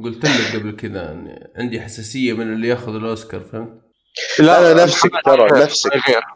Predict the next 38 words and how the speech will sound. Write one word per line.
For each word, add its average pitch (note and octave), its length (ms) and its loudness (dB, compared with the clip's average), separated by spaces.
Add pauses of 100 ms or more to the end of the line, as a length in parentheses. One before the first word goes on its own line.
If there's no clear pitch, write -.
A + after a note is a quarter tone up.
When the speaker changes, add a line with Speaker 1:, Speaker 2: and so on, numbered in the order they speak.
(260)
Speaker 3:
بس C3+ 180 4
هذا، D3 280 8
هذا C3+ 140 6
غير. A#2+ 280 6 (420)
محمد، C3+ 420 4
أنا C#3+ 140 10
قلت C3+ 240 2
لك C3 120 0
أنا B2+ 100 8 (100)
نفسك - 340 -2
تمامًا A#2+ 440 4
وأتفق - 420 0
معك B2+ 160 6
Speaker 2:
لا، B3 120 8
مو B3 160 8
Speaker 3:
بشكل - 200 6
تام. C4+ 100 4
Speaker 2:
غير. F#3 160 4 (680)
غالبية C4 560 6
أفلام C#4+ 260 4
اللي C4 100 4
تفوز C4+ 220 2
الأوسكار B3 380 6
حلوة، F3 360 6
شباب، F3+ 280 4
إيش G3 160 0
فيكم؟ A3+ 420 4 (600)
Speaker 3:
Come F#4 340 4
on، B2 300 4 (200)
man. G2 500 2 (200)
Speaker 2:
ش-، - 180 4
أوكي، F#3+ 340 4
Speaker 3:
يعني. F#3+ 100 4
Speaker 2:
شنو B3 280 4
فايز G#3 360 4
أوسكار F#3+ 280 2
وما E3 160 6
عجبك؟ B2+ 440 2